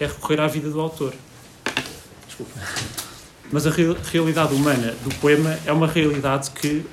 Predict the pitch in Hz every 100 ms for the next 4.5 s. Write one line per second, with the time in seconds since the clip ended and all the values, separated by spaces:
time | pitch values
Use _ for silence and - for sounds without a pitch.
0 | - 143 147 156 147 143 139 131 135 -
1 | - 131 - 135 143 110 - - - -
2 | - - - - - - - 143 131 131
3 | 139 127 123 147 147 165 165 - 151 147
4 | 127 123 120 123